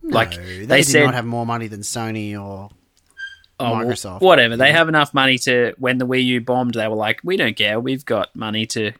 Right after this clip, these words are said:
Speaker 2: cover us for our losses."
Speaker 1: Yeah, yeah, yeah, yeah. But I, I mean, I, they had a lot of success with the D S. I
Speaker 2: Well,
Speaker 1: don't
Speaker 2: so,
Speaker 1: think the
Speaker 2: yeah, that's
Speaker 1: three D S
Speaker 2: true.
Speaker 1: has made a lot,
Speaker 2: And,
Speaker 1: you
Speaker 2: well,
Speaker 1: know
Speaker 2: the
Speaker 1: what I
Speaker 2: Wii,
Speaker 1: mean? Like,
Speaker 2: the
Speaker 1: like
Speaker 2: Wii was, like, is still one of the best-selling consoles.
Speaker 1: What is still? The Wii?
Speaker 2: The Wii.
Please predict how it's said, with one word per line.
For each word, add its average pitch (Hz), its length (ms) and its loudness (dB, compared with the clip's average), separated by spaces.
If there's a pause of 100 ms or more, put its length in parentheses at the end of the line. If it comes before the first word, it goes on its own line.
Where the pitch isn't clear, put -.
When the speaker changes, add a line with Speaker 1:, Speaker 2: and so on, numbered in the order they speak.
(160)
Speaker 2:
cover 110 320 -2
us 110 160 -2
for 117 160 -8
our 107 160 -2
losses." 127 460 -4 (400)
Speaker 1:
Yeah, 226 360 -4
yeah, 185 280 -2
yeah, 143 300 -2
yeah. 131 320 -2
But - 180 -8
I, 151 200 0
I - 40 -6
mean, 160 240 -2
I, 139 160 -2
they 147 160 0
had 147 80 0
a 139 40 -4
lot 131 140 -2
of 123 60 -6
success 120 320 -8
with 104 100 -16
the 110 60 -14
D 110 260 -8
S. 143 440 -8 (500)
I 123 60 -4
Speaker 2:
Well, 135 80 2
Speaker 1:
don't 143 80 -2
Speaker 2:
so, 147 60 -2
Speaker 1:
think 127 100 -6
the 139 60 0
Speaker 2:
yeah, 120 180 4
that's 117 200 0
Speaker 1:
three 135 40 0
D - 20 -2
S 135 80 0
Speaker 2:
true. - 80 -2
Speaker 1:
has 127 160 -10
made 139 180 -6
a 135 60 -6
lot, 139 140 0
Speaker 2:
And, 160 100 4
Speaker 1:
you - 80 -6
Speaker 2:
well, 175 120 4
Speaker 1:
know 156 120 2
Speaker 2:
the 135 60 2
Speaker 1:
what 147 100 4
I - 20 6
Speaker 2:
Wii, 165 60 4
Speaker 1:
mean? 120 100 4
Like, 135 100 -2
Speaker 2:
the 131 80 -2
Speaker 1:
like 139 100 2
Speaker 2:
Wii 170 140 4
was, 175 180 -4
like, 143 180 0 (640)
is 131 160 -2
still 147 320 2
one 131 140 2
of 123 60 0
the 120 60 -4
best-selling 120 500 0
consoles. 113 540 -4 (760)
Speaker 1:
What 135 180 -4
is 160 160 -6
still? 208 260 -10
The 127 100 -10
Wii? 123 100 -4
Speaker 2:
The 127 40 4 (100)
Wii. 139 300 2